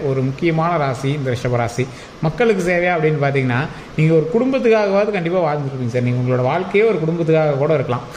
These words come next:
ஒரு தாய் தந்தைக்காக நீங்க வாழ்ந்துட்டுருப்பீங்க, குழந்தைகளுக்காக நீங்க வாழ்ந்துட்டுருப்பீங்க, மனைவிக்காக நீங்க வாழ்ந்துருப்பீங்க, கணவருக்காக நீங்க வாழ்ந்துருப்பீங்க.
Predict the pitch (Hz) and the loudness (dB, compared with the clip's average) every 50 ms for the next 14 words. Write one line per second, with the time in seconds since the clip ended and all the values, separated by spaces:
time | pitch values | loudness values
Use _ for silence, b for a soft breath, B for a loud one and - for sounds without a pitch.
0 | B B B B - 147 135 139 139 143 147 160 175 165 160 151 151 156 147 143 | B B B B 0 0 0 2 0 0 0 0 0 0 0 0 2 2 2 2
1 | 143 143 151 160 156 151 147 135 127 131 135 135 127 131 127 127 127 120 120 123 | 0 0 0 0 0 0 0 0 0 0 0 -2 -2 -2 -4 -2 0 0 0 2
2 | 120 123 131 127 - - - - 147 160 170 175 170 160 151 143 143 143 147 151 | 2 0 0 -2 -6 -8 -4 0 0 2 2 2 2 2 2 2 2 2 2 0
3 | 147 143 139 131 127 131 123 123 127 120 117 120 123 123 123 123 120 120 120 139 | 0 0 0 0 0 0 -2 -2 -2 0 0 0 2 2 2 2 2 0 0 0
4 | 170 180 170 147 151 139 139 139 131 127 127 127 123 123 117 123 135 147 160 170 | 0 0 0 2 2 2 2 2 0 0 0 0 0 0 -2 -2 -2 -2 0 0
5 | 160 147 143 139 135 131 127 127 127 127 127 123 123 123 127 123 | 2 2 2 2 2 2 0 0 0 0 -2 0 0 0 0 0